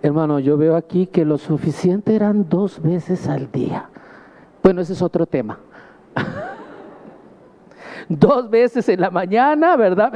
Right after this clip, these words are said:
Venía en la mañana y en la tarde, pan y carne, ¿verdad? Hermano,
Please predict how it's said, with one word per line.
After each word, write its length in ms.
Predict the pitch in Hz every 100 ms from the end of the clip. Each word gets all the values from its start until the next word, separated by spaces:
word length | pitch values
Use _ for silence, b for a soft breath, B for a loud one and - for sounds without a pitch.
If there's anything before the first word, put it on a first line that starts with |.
| 196
Venía 200 | 190 208
en 60 |
la 80 | 233
mañana 420 | 214 190 208 233
y 80 | 233
en 80 | 175
la 140 | 165
tarde, 440 | 160 220 240 262 294 B B B
pan 340 | - 233 269 262
y 100 | 208
carne, 560 | 202 - 220 240 269 320
¿verdad? 480 | 277 190 196 240 240
Hermano, 460 | 170 143 151 190 240